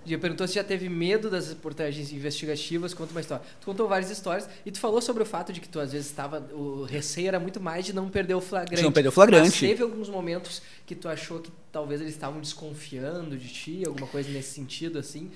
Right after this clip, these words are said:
Speaker 1: Aí te deu um receio maior, "Putz, esses caras me descobrirem aqui."
Speaker 2: Eu, não, não. Até pergunto bastante isso e não, né? Eu, eu sou muito, era muito cri-cri nesse assunto. Então eu ia lá botar a cara quando eu tinha já entrado no personagem.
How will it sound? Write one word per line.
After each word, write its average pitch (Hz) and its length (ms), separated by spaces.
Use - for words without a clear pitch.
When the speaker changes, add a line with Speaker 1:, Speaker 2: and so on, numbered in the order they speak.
Speaker 1:
Aí 151 80
te 147 80
deu 160 80
um 156 40
receio 160 280
maior, 143 280
"Putz, - 340
esses - 140
caras 135 320
me 131 60
descobrirem 131 680
aqui." 131 260
Speaker 2:
Eu, 170 420
não, 190 440
não. 143 300
Até 165 260
pergunto 156 420
bastante 147 440
isso 139 160
e - 20
não, 139 300
né? 123 340
Eu, 127 120
eu 127 520
sou - 600
muito, 175 360
era 170 120
muito 175 180
cri-cri 180 520
nesse 131 260
assunto. 123 200
Então 156 200
eu 165 240
ia 226 400
lá 160 360
botar 143 360
a 147 40
cara 139 320
quando 160 140
eu 156 60
tinha 170 360
já 165 540
entrado 170 380
no 180 60
personagem. 147 580